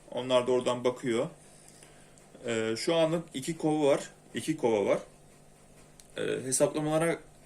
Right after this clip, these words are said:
karşı bir kova daha ihtiyacım var. Ama bakacağım. E, göze hitap ederse kum kalınlığı yeterli olacak. Etmezse bir kova daha ekleyeceğiz.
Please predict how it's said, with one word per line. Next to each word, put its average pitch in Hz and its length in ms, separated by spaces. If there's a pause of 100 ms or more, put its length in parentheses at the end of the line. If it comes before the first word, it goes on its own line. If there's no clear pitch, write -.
(120)
karşı 156 440
bir 170 100
kova 143 300
daha 143 200
ihtiyacım 110 600
var. 160 120 (800)
Ama 156 220
bakacağım. 156 460 (460)
E, 104 500
göze 135 240
hitap 156 320
ederse 156 400
kum 123 220
kalınlığı 110 560 (640)
yeterli 151 400
olacak. 143 460 (260)
Etmezse 143 560
bir 143 100
kova 113 300
daha 143 260 (160)
ekleyeceğiz. 131 640